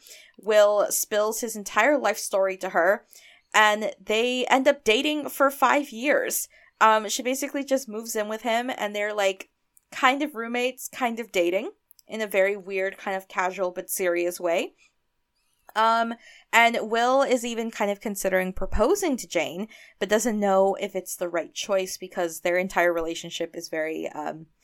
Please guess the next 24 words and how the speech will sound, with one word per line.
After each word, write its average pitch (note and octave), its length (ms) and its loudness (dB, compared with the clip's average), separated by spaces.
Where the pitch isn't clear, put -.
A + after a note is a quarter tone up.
not G3 320 4
defined. D#3 480 4
So - 260 8
then B3 440 8
Rosie A#3 760 4
is G#3 360 0
absolutely F#3+ 800 2
miserable E3+ 640 -6
over E3+ 160 -2
the E3 60 0
last D#3+ 240 0
couple E3+ 240 -8
of D#3 120 -10
years. C3+ 480 -6
Um, E3+ 380 -4
she's G#3 280 -6
been G3 220 -2
getting F#3 300 4
skinny G3 540 -4
just - 240 -10
to - 80 -6
please F3 300 0
her E3 120 -8
mother D#3+ 380 -2